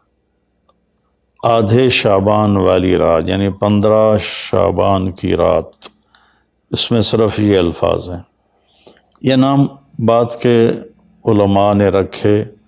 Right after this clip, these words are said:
چونکہ اس میں مغفرت ہوتی ہے تو اس کا نام شب مغفرت، اس میں جہنم سے خلاصی ہوتی ہے تو شب براءت، اس میں برکات کا نزول ہوتا ہے تو شب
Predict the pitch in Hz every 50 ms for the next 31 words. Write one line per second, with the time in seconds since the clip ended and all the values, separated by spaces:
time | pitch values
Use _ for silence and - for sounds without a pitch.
0 | _ _ _ _ _ _ _ - - 113 107 98 110 110 104 - - 117 110 104
1 | 101 104 104 98 - - 117 110 120 113 107 - 117 113 107 110 120 117 117 117
2 | 117 117 120 123 - - - - _ _ _ _ _ _ _ _ _ _ _ _
3 | _ _ - 110 104 101 - - 104 101 101 101 101 98 95 85 - - 101 90
4 | 98 92 92 95 90 90 - - 110 98 98 95 98 98 - - _ _ _ _
5 | _ _ _ _ _ _ _ _ _ _ - 120 - - 120 117 107 98 107 101
6 | 101 110 110 113 113 113 113 113 104 - - 117 113 110 110 110 110 110 113 110
7 | - _ _ _ _ _ _ _ _ _ _ _ _ - - 113 107 104 107 107
8 | 107 101 - - 120 113 110 107 104 - - 110 110 110 107 107 104 98 - 107
9 | 98 92 - 107 98 95 101 98 92 90 92 90 95 95 95 - 101 95 98 -
10 | - - - _ _ _ _ _ _ _ _ _ _ _ _ _ _ _ _ _
11 | _ _ _ _ _ - 104 - - - 117 107 95 90 101 98 98 95 - -
12 | 107 107 110 110 107 - - - 113 110 101 101 101 98 92 92 110 117 113 107
13 | 110 110 104 107 - 113 110 110 107 104 92 - 101 95 92 87 - - 101 98
14 | 95 95